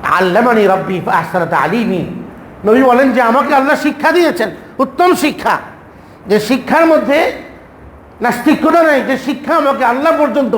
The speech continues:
পৌঁছায়, যে শিক্ষা আমাকে আমার রবের পরিচয় দান করে, ওই শিক্ষা আল্লাহ আমাকে শিখিয়েছেন। ও আদ্দাবানি রব্বি ফাহসানা তাদিবি, আমার রব আমাকে আদব এবং শিষ্টাচার শিক্ষা দিয়েছেন।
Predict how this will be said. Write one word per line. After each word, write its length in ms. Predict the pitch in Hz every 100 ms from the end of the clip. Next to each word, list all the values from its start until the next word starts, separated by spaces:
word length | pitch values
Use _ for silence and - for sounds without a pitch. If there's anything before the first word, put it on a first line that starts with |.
| 196
পৌঁছায়, 360 | 190 - 147 - - - - - - - -
যে 140 | 220
শিক্ষা 460 | 247 - 311 - 359
আমাকে 240 | 330 330
আমার 240 | 330 320 262
রবের 280 | 277 330 370
পরিচয় 340 | 370 349 311 302
দান 220 | 262 214 175
করে, 240 | 160 135 - - - -
ওই 280 | 254 339 381
শিক্ষা 420 | - 339 339 294
আল্লাহ 360 | 277 277 302 262
আমাকে 260 | 294 440 427
শিখিয়েছেন। 520 | 311 311 240 196 165 - - - - -
ও 60 | 220
আদ্দাবানি 600 | 226 185 285 339 339 320
রব্বি 480 | 285 262 269 220 156 - -
ফাহসানা 480 | - 240 185 - 262
তাদিবি, 800 | 233 262 226 320 349 320 254 160 - - - - -
আমার 340 | 208 254 226
রব 260 | 208 269 233 -
আমাকে 480 | 185 214 226 214 180 - - -
আদব 320 | 135 160 220 269 254
এবং 200 | 208 202
শিষ্টাচার 540 | 214 220 233 - 262 294
শিক্ষা 300 | 311 - 285
দিয়েছেন। 380 | 262 220 -